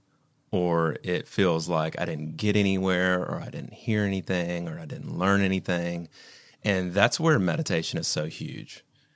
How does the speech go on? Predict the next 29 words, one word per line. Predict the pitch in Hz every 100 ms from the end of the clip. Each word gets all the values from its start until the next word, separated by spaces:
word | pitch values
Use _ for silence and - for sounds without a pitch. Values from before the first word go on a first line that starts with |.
| _
It's | - 98 -
this | 101 90 -
idea, | 92 90 90 120 90 85
it, | 92 101
it's, | 92 95 -
it's | - -
almost | 151 170 -
like | 87 85
a, | 82 82 - - _ -
a |
cup | - 104 -
of |
tea. | - 85 87 131 - _ _ - - -
Like | 101 107
if | 92
you | 95 92
get | 107
a | 123
bag | 87 85 85 85
of | 85 -
tea | - 85 85 85
and | 87
you | 82
stick | - 92
it | 90
in | 82
hot | 87 87
water | 85 87 87 85
for, | - 90 85 85